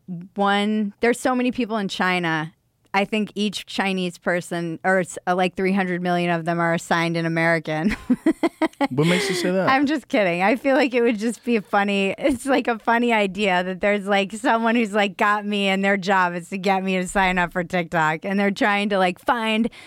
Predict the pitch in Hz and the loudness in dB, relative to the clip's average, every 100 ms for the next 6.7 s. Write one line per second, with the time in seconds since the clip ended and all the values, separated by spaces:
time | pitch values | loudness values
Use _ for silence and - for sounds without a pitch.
0 | - 226 - - 214 - 220 208 - 220 | -4 -4 -2 0 0 2 0 0 2 2
1 | 202 - 226 214 208 202 202 - - - | 2 0 -2 2 2 2 0 -4 -14 -2
2 | 285 302 302 392 427 403 392 381 381 415 | 0 2 2 4 6 6 4 4 0 2
3 | 403 403 370 349 320 277 240 240 226 220 | 2 4 4 4 4 4 4 2 2 2
4 | 208 180 160 110 85 123 110 98 110 143 | 0 -2 -6 -6 -6 -4 -4 -6 -4 0
5 | 170 226 185 - 208 214 220 185 170 156 | 4 6 4 2 2 2 2 4 4 2
6 | 147 - 214 190 233 233 | -2 0 0 2 0 -2